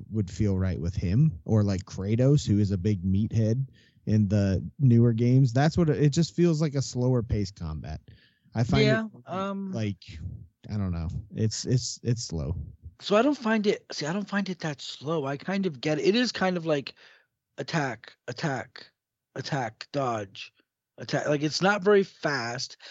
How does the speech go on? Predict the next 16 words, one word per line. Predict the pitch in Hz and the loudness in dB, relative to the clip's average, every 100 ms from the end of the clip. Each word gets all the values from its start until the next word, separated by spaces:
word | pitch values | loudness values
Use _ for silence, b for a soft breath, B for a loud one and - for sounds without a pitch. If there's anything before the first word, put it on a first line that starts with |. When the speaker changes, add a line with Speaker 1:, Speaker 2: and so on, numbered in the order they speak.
| B - | B -2
Speaker 2:
I | |
don't | 196 294 | 0 0
think | 311 | 0
it's, | 294 | 0
like, | 247 - | -2 -2
slow, | - 160 196 | -6 -2 -2
slow. | - 208 214 | -2 0 0
I | |
think | 202 226 | 0 -2
they | 254 | 0
still | 226 - 175 190 | -2 0 4 4
are | 170 | 4
doing | 160 170 | 2 -2
pretty | 156 170 165 | -2 -4 -4
cool | - 165 | -4 -4
shit, | 160 131 151 | -2 -2 -2